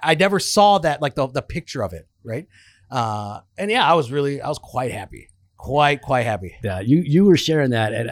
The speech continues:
Speaker 2: I, like, it honestly, like, it made my night just seeing, just seeing that picture and seeing little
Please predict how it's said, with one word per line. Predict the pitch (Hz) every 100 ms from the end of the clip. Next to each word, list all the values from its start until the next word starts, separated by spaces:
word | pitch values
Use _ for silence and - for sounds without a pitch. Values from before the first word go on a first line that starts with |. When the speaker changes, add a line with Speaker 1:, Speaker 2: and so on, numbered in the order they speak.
| -
Speaker 2:
I, | 127
like, | 127 123 107
it | 165 151
honestly, | 156 - 120 107 107
like, | 104 104
it | 143 135
made | 135 123
my | 110
night | 110 110 95 104
just | 123 -
seeing, | 123 120 113 107 104 - -
just | 117
seeing | 180 151
that | 147
picture | - 135 127 123 123
and | 123 123
seeing | 151
little | 135